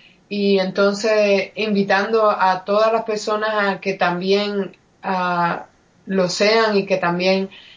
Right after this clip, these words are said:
sigamos en ese camino de la creatividad, la responsabilidad, la acción y mejorar este mundo que sí necesita ser cambiado. Revolución.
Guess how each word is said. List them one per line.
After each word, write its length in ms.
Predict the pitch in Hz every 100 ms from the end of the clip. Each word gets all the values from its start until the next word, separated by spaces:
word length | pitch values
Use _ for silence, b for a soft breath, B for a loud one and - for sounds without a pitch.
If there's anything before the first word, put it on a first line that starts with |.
| B B
sigamos 600 | - 214 196 196 220 214
en 100 | 190
ese 240 | 202 196 202
camino 420 | 190 190 202 208
de 80 | 196
la 180 | 180 180
creatividad, 760 | 180 170 180 175 180 190 196
la 140 | 190 185
responsabilidad, 2000 | 180 - 180 175 _ _ _ _ _ _ _ _ - 170 165 170 175 190 196 190 -
la 120 | 180
acción 680 | 165 - - 202 214 226 226 B B B
y 380 | 202 196 190 185
mejorar 460 | 175 180 185 180 196
este 220 | 226 233
mundo 420 | 233 254 226 180
que 100 | 170 165
sí 200 | 202 214
necesita 560 | 214 208 196 220 214 202
ser 200 | 202 202
cambiado. 540 | 196 196 190 160 - - - - -
Revolución. 840 | 180 185 180 180 165 - 190 147